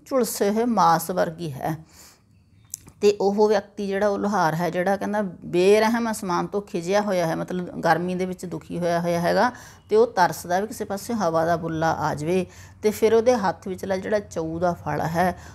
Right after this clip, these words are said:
ਉਹ ਕਦੇ ਕਦੇ ਤਾਂ ਤਲਵਾਰ ਵੀ ਬਣ ਜਾਂਦਾ ਹੈ, ਕਦੇ ਕਦੇ ਮਜਬੂਰੀ ਬਸ ਪੱਠਿਆਂ ਦੀ ਪੰਡ ਵੀ ਬਣ ਕੇ ਰਹਿ ਜਾਂਦਾ ਹੈ। ਕਹਿਣ ਦਾ ਭਾਵ ਕੀ ਹੈ? ਉਸ ਦਾ ਜੀਵਨ ਵੀ ਮਜਬੂਰੀਆਂ ਦੇ ਵਿੱਚ ਹੀ ਲੰਘਦਾ ਹੈ ਤੇ ਕਵੀ ਅਜਿਹੇ ਲੋਕਾਂ ਦੀ ਕਵਿਤਾ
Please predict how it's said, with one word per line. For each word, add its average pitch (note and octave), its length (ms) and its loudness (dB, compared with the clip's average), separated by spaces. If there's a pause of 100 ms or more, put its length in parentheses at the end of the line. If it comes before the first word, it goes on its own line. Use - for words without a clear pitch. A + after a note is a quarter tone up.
(140)
ਉਹ F#3 140 -2
ਕਦੇ G3 220 4
ਕਦੇ F#3+ 200 -2
ਤਾਂ F#3+ 180 -4
ਤਲਵਾਰ D#3 420 -2
ਵੀ E3 120 -6
ਬਣ F#3 260 -2
ਜਾਂਦਾ F3 300 -2
ਹੈ, E3 280 -2
ਕਦੇ F#3 200 0
ਕਦੇ E3+ 320 -2
ਮਜਬੂਰੀ E3 500 -6
ਬਸ D#3 320 -4 (520)
ਪੱਠਿਆਂ F#3 420 -2
ਦੀ F#3+ 120 -2
ਪੰਡ E3 400 -2
ਵੀ E3+ 120 -2
ਬਣ D3 220 -4
ਕੇ G#3 220 -4 (360)
ਰਹਿ D3+ 220 2
ਜਾਂਦਾ F3 260 0
ਹੈ। F3 80 -2
ਕਹਿਣ F3+ 300 -4
ਦਾ F3+ 80 0
ਭਾਵ F#3+ 220 -2
ਕੀ F#3 200 -8
ਹੈ? F#3 60 -2
ਉਸ F#3 140 -4
ਦਾ G#3 140 2
ਜੀਵਨ E3+ 360 -4
ਵੀ G3 280 0 (1000)
ਮਜਬੂਰੀਆਂ A3+ 600 2
ਦੇ A3 120 4
ਵਿੱਚ F3+ 200 -6
ਹੀ G3+ 200 -4
ਲੰਘਦਾ F3 540 -2
ਹੈ G3 160 -2
ਤੇ F#3+ 140 -8
ਕਵੀ F3+ 420 -4
ਅਜਿਹੇ F3 280 -2
ਲੋਕਾਂ E3+ 340 -6
ਦੀ D#3 100 -6
ਕਵਿਤਾ D#3 440 0